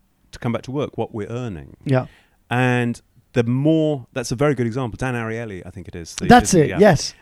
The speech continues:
Speaker 1: I think the more we separate ourselves from the actual money, the more we're in danger of losing the connection about what it means to have money, or
Speaker 2: Yeah.
Speaker 1: it means to have assets, or it means to distribute.
Speaker 2: Sure.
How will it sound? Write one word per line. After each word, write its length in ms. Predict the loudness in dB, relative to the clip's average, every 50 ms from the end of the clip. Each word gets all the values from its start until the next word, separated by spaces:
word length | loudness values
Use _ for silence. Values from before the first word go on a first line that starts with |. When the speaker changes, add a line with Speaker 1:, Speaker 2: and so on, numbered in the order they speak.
| _
Speaker 1:
I 180 | -6 -4 -4 -4
think 200 | -4 -6 -8 -8 -12 -8
the 140 | -4 -2 -2
more 500 | 0 2 2 4 4 6 6 4 4 2
we 300 | 2 0 -2 -2 -4 -6 _
separate 540 | -14 -8 -8 -8 -6 -6 -8 -10 -10 -10 -12
ourselves 280 | -14 -12 -14 -14 -10
from 100 | -8 -8
the 100 | -8 -8 -8 _
actual 640 | -14 -14 -14 -16 -16 -14 -14 -14 -14 -16 -18 -20 _ _ _ _
money, 540 | -8 -6 -6 -6 -6 -8 -10 -12 -16 -18 _ _ _ _ _ _ _ _ _ _ _ _ _ _ _ -20
the 180 | -6 -2 -2
more 260 | 0 0 0 -2 -2
we're 220 | 0 0 0 0 0
in 100 | -2 -2
danger 400 | -2 -4 -4 -6 -8 -8 -10 -10
of 120 | -10 -10 -10
losing 460 | -8 -4 -4 -4 -4 -6 -8 -10 -12
the 80 | -12
connection 500 | -12 -12 -12 -12 -12 _ -20 -18 -16 -16
about 220 | -14 -14 -14 -12 -10
what 120 | -8 -8
it 80 | -6 -4
means 300 | -2 -2 -2 -4 -6 -10
to 100 | -14 -16
have 260 | -14 -16 -16 -16 _
money, 320 | -16 -14 -14 -14 -16 -8
or 80 | -2 0
Speaker 2:
Yeah. 80 | 0 0
Speaker 1:
it 40 |
means 140 | 0 -4 -8
to 80 | -10 -10
have 100 | -10 -8
assets, 440 | -8 -10 -10 -12 -16 -16 -18 -20 _ _ _ _ _
or 120 | -10 -8 -8
it 60 | -8
means 220 | -10 -10 -12 -12 -16
to 80 | -16
distribute. 600 | -16 -16 -16 -14 -14 -14 -14 -14 -16 -18 -20 -20 -20 _ -12
Speaker 2:
Sure. 240 | -4 -2 -2 -2